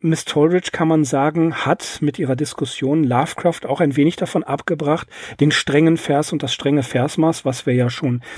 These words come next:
in einer der Folgen vorher besprochen haben, davon abzuweichen und sich doch ein bisschen mehr der Mo-, der modernen Lyrik zu öffnen. Im Sommer des Jahres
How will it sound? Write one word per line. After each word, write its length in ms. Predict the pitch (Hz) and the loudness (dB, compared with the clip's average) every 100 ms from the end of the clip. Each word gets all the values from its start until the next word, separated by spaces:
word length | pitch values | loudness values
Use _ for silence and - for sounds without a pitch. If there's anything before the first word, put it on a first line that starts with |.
| - | -8
in 160 | - 123 | 0 0
einer 220 | 131 123 | 2 2
der 100 | 120 | 2
Folgen 400 | 117 131 120 113 | 0 0 0 -2
vorher 360 | - 135 135 151 | 0 2 2 0
besprochen 580 | 147 - 147 139 151 139 | -4 -2 -2 0 -2 -2
haben, 260 | 147 156 - - - - - _ | -4 -4 -8 -18 -16 -16 -18 _
davon 340 | 147 160 - 180 | 0 2 2 0
abzuweichen 760 | 170 - 147 120 127 - 151 | -2 -2 -2 0 -2 -2 -2
und 140 | 165 147 | -2 -2
sich 140 | 180 | 0
doch 180 | 175 - | 0 2
ein 140 | 190 | 2
bisschen 400 | 185 - 185 165 | 2 0 -2 2
mehr 180 | 147 147 | 4 2
der 180 | 143 139 | 2 2
Mo-, 180 | 143 - | 2 -2
der 480 | 170 277 196 156 156 | -8 -10 -4 0 2
modernen 480 | 156 151 160 147 | 4 4 2 2
Lyrik 420 | 113 117 113 107 - | 0 -2 -4 -8 -12
zu 160 | 131 | -12
öffnen. 400 | 113 101 104 98 _ _ _ _ _ _ _ _ _ _ _ _ - - - - - _ | -12 -14 -14 -16 _ _ _ _ _ _ _ _ _ _ _ _ -20 -18 -18 -20 -20 _
Im 120 | 165 | 4
Sommer 180 | 208 247 | 4 4
des 240 | 226 - | 2 -2
Jahres 720 | 160 151 160 185 196 - - | -4 2 2 2 0 -4 -14